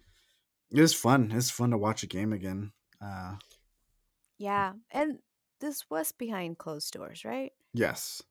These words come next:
Speaker 2: Okay. I, and I remember seeing it on Twitter, and I'm like, "Wow, nobody's there. Why would they hold it?" But that makes sense.
Speaker 1: <laughs> Yeah.
Speaker 2: <laughs>
Speaker 1: I mean, it was originally supposed to be another week out, like,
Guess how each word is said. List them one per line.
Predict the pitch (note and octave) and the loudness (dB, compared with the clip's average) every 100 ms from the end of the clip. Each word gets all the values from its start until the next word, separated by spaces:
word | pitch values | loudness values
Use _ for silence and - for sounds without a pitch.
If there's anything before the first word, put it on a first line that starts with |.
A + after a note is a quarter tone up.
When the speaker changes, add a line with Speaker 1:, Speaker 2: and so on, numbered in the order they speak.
| - | -4
Speaker 2:
Okay. | A3+ A3 - _ _ _ _ _ _ _ - | 2 2 2 _ _ _ _ _ _ _ -6
I, | B3+ - _ | -6 -6 _
and | C4+ C#4 - - | 2 2 0 -2
I | |
remember | C#4 D4+ E4+ F#4+ | 0 0 2 2
seeing | F4+ - B3+ B3 | 2 2 2 2
it | G3+ - _ | 0 -2 _
on | - G3+ | -6 -4
Twitter, | G#3+ G#3 F#3 | -2 0 0
and | E3+ | -2
I'm | E3+ | -4
like, | F3 E3 - - | -4 -6 -8 -12
"Wow, | - G3 F3 | -4 0 0
nobody's | E3+ F#3+ C4+ C#4 G#3 | -2 -6 -6 -6 -6
there. | F3 F#3 | -4 -4
Why | G3 G#3 | -4 -6
would | G#3+ | -6
they | G3+ | -4
hold | F#3+ F#3 | -4 -6
it?" | - - | -8 -14
But | - | -16
that | - | -16
makes | - - | -8 -2
sense. | G#2 E2+ A2+ - _ _ - | -2 -4 -10 -16 _ _ -4
Speaker 1:
<laughs> | A#3 E4+ | 4 8
Yeah. | - C4 - - | 8 6 2 -4
Speaker 2:
<laughs> | _ - _ | _ -20 _
Speaker 1:
I | - D3 | 4 8
mean, | D3 C#3+ B2 - | 8 8 4 0
it | D#3 | 4
was | D3 C#3 | 6 6
originally | C3 D#3+ D3+ C3 | 8 8 8 4
supposed | - A#2+ A2+ - | 2 0 0 0
to | |
be | G#2+ A2 G#2 G2+ G2 F#2 - _ _ _ _ _ _ _ _ _ _ _ _ _ - | 0 2 2 2 0 -4 -6 _ _ _ _ _ _ _ _ _ _ _ _ _ -6
another | A#2 A2+ A2+ A2 | 0 2 4 2
week | F#2+ G#2 F#2+ - | 2 -2 -4 2
out, | G2 B2 B2+ | 6 6 4
like, | F#2 F#2 - | -4 -6 -10